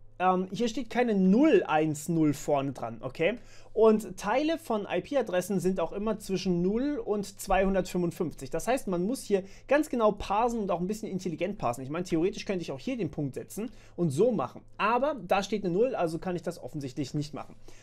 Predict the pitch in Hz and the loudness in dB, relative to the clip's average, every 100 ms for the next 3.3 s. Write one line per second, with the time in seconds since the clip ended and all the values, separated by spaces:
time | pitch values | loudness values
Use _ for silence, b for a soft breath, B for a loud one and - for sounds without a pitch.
0 | B 240 320 277 254 233 196 185 175 156 | B 4 4 2 0 0 -2 -2 -2 2
1 | 240 - 226 - 180 180 190 185 160 156 | 2 2 0 0 0 0 -2 -2 -2 0
2 | 175 175 170 156 151 - 151 147 139 143 | 0 -2 -6 -8 -8 -6 -4 -4 -2 0
3 | - 151 | 0 -4